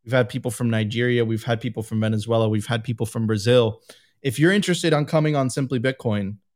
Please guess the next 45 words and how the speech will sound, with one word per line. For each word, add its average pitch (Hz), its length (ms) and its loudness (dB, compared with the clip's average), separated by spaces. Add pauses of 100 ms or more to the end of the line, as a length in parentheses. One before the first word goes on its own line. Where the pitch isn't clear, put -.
our 131 100 2
D 165 200 2
Ms 185 160 2
are 131 100 4
open. 135 420 -2
Just 117 200 -4
shoot 160 280 0
us 165 160 -2
a 151 60 -4
D 147 180 -2
M 165 380 0
and 123 400 0
we'll 127 80 2
bring 139 240 0
you 131 80 2
on 127 140 2
the 117 80 0
show. 131 400 0 (160)
That's 131 260 -2
what 139 260 0
Simply 127 360 -2
Bitcoin 117 360 0
is 110 120 0
all 107 160 0
about. 117 400 2 (680)
This 143 80 2
isn't 156 160 2
about 139 340 2
just, - 440 -4
you 127 140 -4
know, 117 360 2 (840)
it 120 100 0
isn't 151 200 4
about 147 240 4
a, 143 180 0
a, 135 280 0
a, 123 480 4
a 123 40 2
certain 147 320 0
group 131 160 -2
of 120 80 0
people. 113 380 -4
It's, 107 340 -6
this 131 300 0
is, 131 320 -6